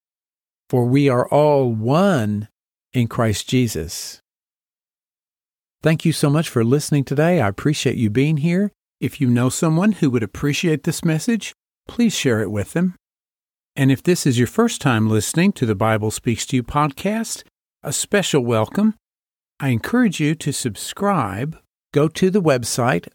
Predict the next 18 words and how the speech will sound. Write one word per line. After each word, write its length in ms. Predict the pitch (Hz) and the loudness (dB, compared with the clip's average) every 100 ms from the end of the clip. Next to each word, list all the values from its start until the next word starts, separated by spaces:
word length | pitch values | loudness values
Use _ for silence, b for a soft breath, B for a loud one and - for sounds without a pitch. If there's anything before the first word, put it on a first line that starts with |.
| - | -8
the 160 | 113 | -4
bible 360 | 101 107 131 156 | 0 2 2 -2
speaks 420 | - 147 143 - | -2 -2 -2 -4
to 120 | - 135 | -2 0
you 140 | 135 | 2
dot 280 | 131 135 - | 2 0 -4
com, 440 | - 92 95 123 - _ _ _ - | -2 -2 0 -4 -8 _ _ _ -4
and 140 | 175 | 0
just 200 | 202 - | 0 -2
click 260 | - 190 170 | -2 -2 0
on 100 | 156 | 0
the 80 | 143 | 0
subscribe 600 | 143 - - 131 135 120 | -2 -4 0 2 2 -2
tab 460 | 120 113 101 104 - _ _ _ - | -2 0 0 -2 -10 _ _ _ -2
on 100 | 117 | 2
the 80 | 113 | 2
menu 300 | 127 117 98 | 2 2 0
bar. 380 | 98 80 92 | -2 -4 -6